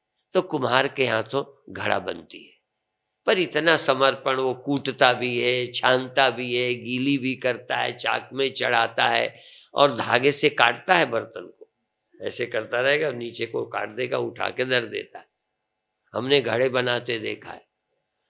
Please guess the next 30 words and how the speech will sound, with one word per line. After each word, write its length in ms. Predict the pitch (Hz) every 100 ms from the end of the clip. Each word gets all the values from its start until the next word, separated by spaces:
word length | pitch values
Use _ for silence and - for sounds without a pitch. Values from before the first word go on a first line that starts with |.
| _ _ -
और 520 | 135 170 165 - - -
गुरु 400 | 107 117 156 190
को 400 | - 160 185 214 - - -
और 160 | 131
कुम्हार 480 | 131 139 127 123 131
की 180 | 127 156
तुलना 480 | 156 127 120 131 139
एक 300 | 113 117 117
की 180 | 104
गई 280 | 87 87 87 -
है। 80 | _ _ _ _ _ _ _ _ _ _ _ -
हाँ, 540 | 92 87 80 80 _ _ _ _
गुरु 320 | 95 101 165 160
जो 160 | 131
है 140 | 120 156
कुम्हार 580 | - 123 110 113 110
है, 300 | 92 76 - _ _ -
शिष्य 380 | - 196 - 127
कुंभ 420 | 120 147 127 101
है, 160 | - - _ _ _ _ _ _ _ _ _ -
शिष्य 440 | - 170 - 151
जो 200 | 120 120
है 120 | 135
घड़ा 320 | 127 - 95 87
है। 300 | - - _ _ _ _ _ _ _ _ -
हाँ, 480 | 107 95 - - -
वो 100 | 127
क्या 200 | 151 151
करते 400 | 160 160 170 185
हैं? 160 | 190